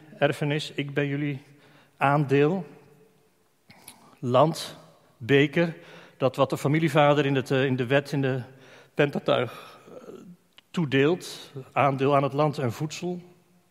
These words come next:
"Heer, u bent alles, u bent het leven. Waar ik kan wonen en waar ik van leef, waar ik mij van voed, u bent mijn leven." En de uitspraak van het geloof, "Het is goed.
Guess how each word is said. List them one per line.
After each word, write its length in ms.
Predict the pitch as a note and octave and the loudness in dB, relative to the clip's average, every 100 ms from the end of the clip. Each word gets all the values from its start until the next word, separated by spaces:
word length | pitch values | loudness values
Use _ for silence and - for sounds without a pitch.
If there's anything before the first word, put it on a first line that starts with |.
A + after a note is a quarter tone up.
| _ _ _ _ _ _ _ | _ _ _ _ _ _ _
"Heer, 220 | D3+ F#3 | 0 2
u 120 | F#3+ | 4
bent 200 | F#3 E3 | 2 4
alles, 300 | F3 F3 D#3 | 2 2 0
u 140 | F#3+ | -4
bent 220 | E3 D#3+ D#3+ | 2 2 2
het 100 | D3+ | -2
leven. 400 | E3 D#3 G#2 - - - _ - - - - - _ _ | 2 2 0 -10 -20 -20 _ -20 -20 -20 -20 -20 _ _
Waar 200 | C3 C#3+ | 2 2
ik 80 | |
kan 200 | C#3+ C3+ | 2 2
wonen 360 | B2+ D#3+ F3 E3+ | 4 4 4 2
en 100 | D3+ | 4
waar 180 | D#3 D#3 | 4 4
ik 100 | D3+ | 2
van 200 | - D3 | -2 2
leef, 220 | D#3+ A#2+ | 2 4
waar 160 | C3 C3+ | 2 0
ik 80 | |
mij 160 | C#3+ C3+ | -2 -2
van 160 | C3+ A#2+ | -2 -2
voed, 280 | C#3 - | -4 -4
u 60 | E3+ | -4
bent 180 | E3 C#3 | -4 -2
mijn 160 | C3 | -2
leven." 360 | B2 C3 F#2+ E2 - - _ _ _ _ _ _ _ _ _ _ _ _ | -2 -2 -4 -10 -20 -20 _ _ _ _ _ _ _ _ _ _ _ _
En 180 | - B2 | -6 -4
de 100 | A#2 | 2
uitspraak 420 | C#3 E3+ D#3+ D3 | 2 2 2 2
van 120 | - | 2
het 120 | C3+ - | -4 -4
geloof, 680 | - D3 E3 E3 - - - - _ _ _ _ _ _ _ _ _ | 0 2 4 0 -8 -18 -20 -20 _ _ _ _ _ _ _ _ _
"Het 200 | B2+ C#3+ | -6 -6
is 140 | - | -8
goed. 280 | - C3 | -6 -8